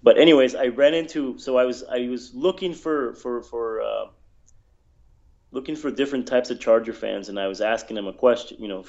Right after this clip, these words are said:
ask, asking them the, the, you know, the, the, the, the most obvious question is, like, "Well, do you think they'll leave?"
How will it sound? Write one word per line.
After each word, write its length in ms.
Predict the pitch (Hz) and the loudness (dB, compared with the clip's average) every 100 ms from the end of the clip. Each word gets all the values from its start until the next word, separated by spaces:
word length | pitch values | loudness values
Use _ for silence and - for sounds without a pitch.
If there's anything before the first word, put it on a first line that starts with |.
| - | -6
ask, 220 | 110 107 - | -6 -6 0
asking 300 | 123 135 110 | 0 0 -8
them 160 | 98 92 | -10 -10
the, 140 | 95 _ 90 _ _ _ | -16 _ -20 _ _ _
the, 80 | 92 | -16
you 100 | 95 | -12
know, 120 | 92 | -12
the, 140 | 87 87 | -14 -20
the, 140 | 82 87 _ | -20 -20 _
the, 120 | - - _ _ _ _ _ _ _ - | -20 -20 _ _ _ _ _ _ _ -8
the 60 | |
most 240 | 98 95 - | -4 -2 4
obvious 380 | 117 127 98 | 6 6 4
question 420 | - 90 87 98 95 | 2 -4 -4 -8 -10
is, 160 | 92 | -6
like, 180 | 95 92 | -6 -6
"Well, 180 | 98 90 | -4 -6
do 140 | 87 | -6
you 60 | 104 | -8
think 260 | - 107 98 | -4 -4 0
they'll 160 | 101 | 2
leave?" 340 | 101 101 90 | 2 0 -2